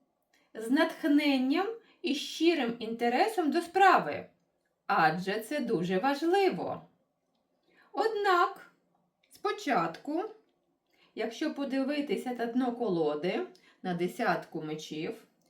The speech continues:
вам потрібно дещо завершити, щоб звільнити місце вашим новим ідеям і цікавим планам на майбутнє. І тоді все вийде.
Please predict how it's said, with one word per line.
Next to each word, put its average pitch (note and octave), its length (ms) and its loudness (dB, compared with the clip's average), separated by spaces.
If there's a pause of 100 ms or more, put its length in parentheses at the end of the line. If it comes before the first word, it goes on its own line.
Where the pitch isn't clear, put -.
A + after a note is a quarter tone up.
(260)
вам G#3 260 -2
потрібно C4+ 840 0
дещо F#3+ 600 2
завершити, C#4 920 2 (520)
щоб G3+ 280 -4
звільнити B3 720 0
місце A#3+ 680 0 (260)
вашим C4 420 2
новим G#3+ 420 -2
ідеям E3+ 600 -2 (280)
і G3 100 -6
цікавим A#3+ 640 -2
планам F#3 440 -2
на F#3 120 -2
майбутнє. G3 720 -4 (800)
І B3 120 -6
тоді A#3 540 2
все C4 480 -2
вийде. B3 720 -2